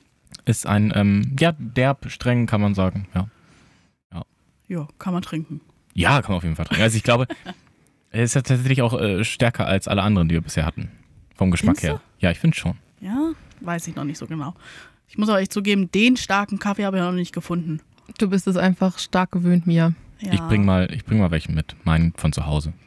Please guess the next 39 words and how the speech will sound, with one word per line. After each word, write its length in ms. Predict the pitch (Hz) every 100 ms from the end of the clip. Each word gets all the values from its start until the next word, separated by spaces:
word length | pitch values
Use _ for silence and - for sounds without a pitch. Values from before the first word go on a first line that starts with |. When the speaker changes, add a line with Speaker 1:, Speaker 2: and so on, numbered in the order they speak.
| _
Speaker 2:
Bring 160 | - -
mal 80 | 175
den 120 | 120
Speaker 1:
Der 120 | 170
ist 80 | 160
Speaker 2:
starken 160 | 160 82
Speaker 1:
gut. 80 | 160
Speaker 2:
mit. 160 | - - -
Speaker 1:
Aber 120 | 85
der 80 | 87
ist 120 | - _ -
nicht 140 | -
ganz 160 | 76 76
so 40 |
stark, 200 | - -
aber 100 | 123
der 80 | 135
ist 80 | -
okay. 160 | - - - _ _ -
Speaker 3:
Da 80 | 196
kann 200 | 202 196
ich 120 | -
dann 160 | 185
nicht 160 | 180 -
mitmachen, 480 | 180 - 170 180 170
weil 120 | 175
ich 100 | 175
kann 160 | - 175
sonst 160 | 165
nicht 140 | 170 -
schlafen. 360 | 170 165 165 165 - - - - - -
Speaker 1:
<laughs> 640 | - - - - - 196
Kriegt 240 | - 107 -
die 40 | -
kleine 320 | - 104 104
Nadine 280 | 98 98 202
Herzflattern. 680 | 202 190 269 196 247 175 233
Speaker 2:
<laughs> 60 | 240 254 262 - - _ - - - - _ - - - - -
Genau, 340 | - 349 214